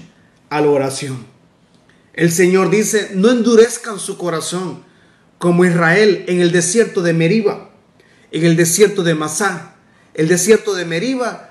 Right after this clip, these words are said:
significa pelear, significa disputas, significa gente discutiendo. El, el, el, el desierto de Meriba significa gente murmurando, gente quejándose, gente, gente, eh, eh,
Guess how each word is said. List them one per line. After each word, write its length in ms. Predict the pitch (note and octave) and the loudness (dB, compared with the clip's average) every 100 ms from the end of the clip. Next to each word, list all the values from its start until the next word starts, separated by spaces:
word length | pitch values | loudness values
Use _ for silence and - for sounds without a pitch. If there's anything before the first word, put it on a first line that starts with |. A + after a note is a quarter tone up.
| - | -10
significa 680 | G3 G3 F3 G#3+ - E3+ | -4 -2 0 -2 -2 -4
pelear, 720 | F#3 E3+ F#3+ G#3+ F#3 - - _ _ _ _ _ | 0 0 2 0 -2 -8 -20 _ _ _ _ _
significa 600 | - F3 E3 G3 G3+ F3 | -4 -2 0 -2 -2 -2
disputas, 1160 | E3+ E3 - - A#3+ A#3+ - - - - - - _ | -2 -4 -6 -4 -4 -4 -10 -8 -6 -8 -12 -20 _
significa 720 | - G#3 F#3+ F#3 G#3 G3+ F3+ | -2 0 0 0 0 0 0
gente 340 | E3 G3 F#3+ F3+ | 2 0 0 0
discutiendo. 1000 | F3 - F#3 E3+ A3 B3 G#3+ D3+ - - _ _ _ _ - _ _ - | 0 -2 -4 -4 -2 0 -2 -4 -10 -20 _ _ _ _ -20 _ _ -4
El, 240 | D#3+ E3+ | 0 2
el, 280 | E3 E3+ E3+ | 2 2 2
el, 260 | F3 F3 F3+ | 4 4 4
el 140 | F3 | 2
desierto 400 | F3 E3+ G#3+ G#3 | 2 4 2 4
de 120 | G3 | 0
Meriba 400 | F3 F3+ B3 A3+ | 0 0 0 0
significa 540 | G3 F3+ F3 F#3+ G#3 F3 | -2 -2 -2 -2 -4 -2
gente 280 | G3 G3 F#3 | -2 0 0
murmurando, 1000 | F3+ F#3+ E3+ E3+ E3+ A3+ A3+ E3+ B2+ - - - | 2 2 2 2 2 2 0 -2 -8 -12 -20 -4
gente 380 | G#3 G3 G3+ E3+ | -2 0 -2 -2
quejándose, 800 | F3 F3 B3+ A#3 F3 D#3 - G#2 - _ _ | -2 0 2 2 2 0 -6 -14 -20 _ _
gente, 720 | - A3 G#3 G3+ E3+ C3 - - | -2 0 2 2 0 -2 -10 -4
gente, 280 | G#3+ G#3+ G3 | -4 0 2
eh, 320 | F3+ E3 - | 4 2 0
eh, 500 | E3+ E3 F3 E3 E3+ | -4 -2 -4 -4 -8